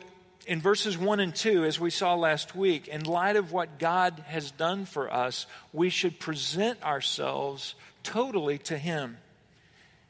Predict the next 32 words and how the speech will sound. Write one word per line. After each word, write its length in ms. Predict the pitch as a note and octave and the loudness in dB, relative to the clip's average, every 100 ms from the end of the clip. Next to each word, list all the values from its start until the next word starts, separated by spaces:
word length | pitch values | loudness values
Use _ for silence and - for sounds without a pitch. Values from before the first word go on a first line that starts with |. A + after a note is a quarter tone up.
| _ - | _ -4
and 100 | D3 | 0
allow 320 | E3 F#3 F#3+ | 4 4 4
him 200 | G3+ G3 | 2 0
to 80 | E3 | -2
transform 720 | - F3+ D3+ - F3+ F3+ E3+ | -2 -4 -4 -6 -6 -4 -4
us. 420 | A#2+ G#2+ - - - - - - - | -4 -6 -10 -12 -16 -20 -20 -12 -2
But 160 | E3+ E3+ | 0 2
now 260 | G3+ C4 | 4 4
in, 260 | A3+ F#3+ F#3+ | 2 -2 -4
in 160 | F3+ F3 | -4 0
verses 420 | E3+ G3+ G3+ F#3+ | 2 2 2 -2
three 280 | - G3+ G#3+ | -4 -4 -4
through 260 | - G3 E3 | 0 0 4
eight, 340 | F3+ F3+ D3 - - - - | 4 2 -2 -10 -20 -20 -8
we're 140 | E3+ F#3 | -2 2
gonna 140 | G3+ | 2
begin 360 | F3+ F3+ G3 G#3 | 2 0 0 0
to 80 | G3+ | -2
see 240 | - G3+ | -2 0
what 220 | F3+ F3 | 0 0
that 160 | E3+ - | -2 -2
transformation 920 | - F#3 F#3 - E3+ E3+ F3 - D#3+ | -4 -2 -4 -6 -4 -4 -2 -4 -4
should 240 | - D#3 | -6 -8
look 320 | D3 E3 F3 - | -4 -4 -4 0
like 400 | B2 A#2 - - _ _ _ _ - - | 0 -2 -10 -20 _ _ _ _ -20 -6
with 180 | D#3+ D#3+ | -2 2
regard 440 | E3+ F3 F3+ F#3 | 2 4 4 4
to 100 | - | 0
how 380 | D3+ - F3+ F#3+ | -2 -2 0 0
we 180 | G#3+ A#3+ | 2 -2
view 400 | E3 F3+ G3+ G#3 G3 | -2 0 0 0 0
ourselves, 800 | F#3 - C#3 A2+ B2 D3+ - | 0 2 0 0 -2 -14 -16